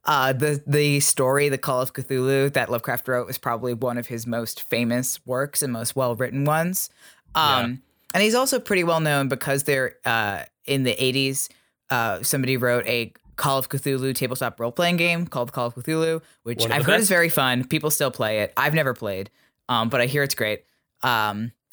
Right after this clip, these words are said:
Speaker 1: and then he's also made a lot of, um, like, cameos in, like, film and T V, of, like, gags and stuff, which, like, underplays
Speaker 2: <laughs> The
Speaker 1: it 'cause, you know, but whatever.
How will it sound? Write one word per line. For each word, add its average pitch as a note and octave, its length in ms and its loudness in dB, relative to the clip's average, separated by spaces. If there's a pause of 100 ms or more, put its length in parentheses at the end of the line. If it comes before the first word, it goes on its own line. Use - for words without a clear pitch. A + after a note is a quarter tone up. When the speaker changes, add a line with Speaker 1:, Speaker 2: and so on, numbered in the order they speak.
Speaker 1:
and D#3+ 140 2
then D#3+ 240 0
he's E3+ 200 0
also F3+ 220 2
made D#3 240 4
a - 80 2
lot B2+ 360 2
of, A#2+ 400 -6
um, A2 360 -4
like, A2+ 220 -8
cameos B2 600 0
in, A2+ 100 -4
like, A2 160 -8
film A2 260 -4
and G#2 80 -4
T B2 140 0
V, B2 500 0
of, - 160 -10
like, G#2+ 300 -8
gags A#2+ 380 0
and C3+ 100 0
stuff, A#2+ 260 -2
which, D3 220 -2
like, C3+ 180 0
underplays D#3+ 440 2
Speaker 2:
<laughs> D#3 60 2
The D3 60 -2
Speaker 1:
it C#3+ 100 -6
'cause, D#3 160 0
you E3 120 2
know, D#3 180 2
but C#3+ 220 -2
whatever. A#2 400 0